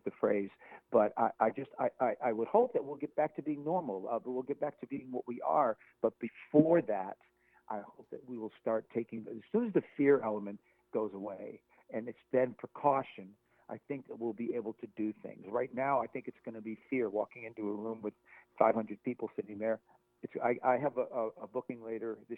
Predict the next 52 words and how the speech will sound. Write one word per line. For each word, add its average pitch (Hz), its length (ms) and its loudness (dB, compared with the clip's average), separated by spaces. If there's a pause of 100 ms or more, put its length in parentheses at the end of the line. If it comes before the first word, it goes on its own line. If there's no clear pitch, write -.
(140)
year 117 120 -8
that 117 140 -6
was 113 100 -12 (160)
moved. 120 260 4
It 120 40 -8
was 110 100 -12
supposed - 220 2
to - 80 -20
be, 110 200 -8 (320)
uh, 107 160 -8
next 120 220 0
month. 120 240 0
It's 107 160 -14
now 117 160 -2
moved 120 300 2
to 117 60 -4 (120)
September. 117 460 2 (320)
And 117 120 0
one 127 120 2
of 135 80 2
the 131 160 -8
things 131 240 -2
they 113 200 2
asked 123 360 4
me 107 60 -16
is, 110 200 -8 (180)
"Can 117 180 0
you 113 100 -6
do 110 160 -8 (140)
two 202 100 -2 (120)
shows 107 280 0 (360)
instead 117 300 0
of 107 100 0 (100)
one? 120 340 0 (240)
Because 120 320 0 (340)
we're 113 260 2
gonna 110 200 -2
be 104 260 -10 (320)
separating 110 540 4
the 98 160 -8
seating. 117 400 4
So 117 100 6
if 104 120 0
the 110 80 -2
room 123 320 0
seats 113 200 0 (400)
five 110 240 8
hundred, 120 460 -4
we're 110 200 -2
only 104 140 -6
gonna 101 240 -8
have 98 140 -8